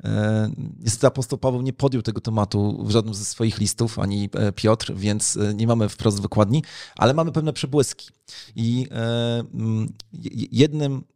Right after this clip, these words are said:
z takich ciekawych fragmentów jest przypowieść Pana Jezusa o robotnikach,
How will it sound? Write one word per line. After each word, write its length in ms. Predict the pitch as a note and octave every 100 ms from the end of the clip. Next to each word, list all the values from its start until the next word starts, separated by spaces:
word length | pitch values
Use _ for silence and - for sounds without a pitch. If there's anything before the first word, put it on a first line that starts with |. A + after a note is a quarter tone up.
| -
z 80 | -
takich 380 | B2 - A#2 -
ciekawych 360 | - A#2+ D3+ D#3+
fragmentów 500 | B2+ A#2 A#2 A2+ F3
jest 120 | B2+
przypowieść 380 | - - D3 B2+
Pana 180 | C3+ B2
Jezusa 360 | A#2 A2+ - C3
o 60 |
robotnikach, 720 | B2 A#2 - B2 - C3 D#3+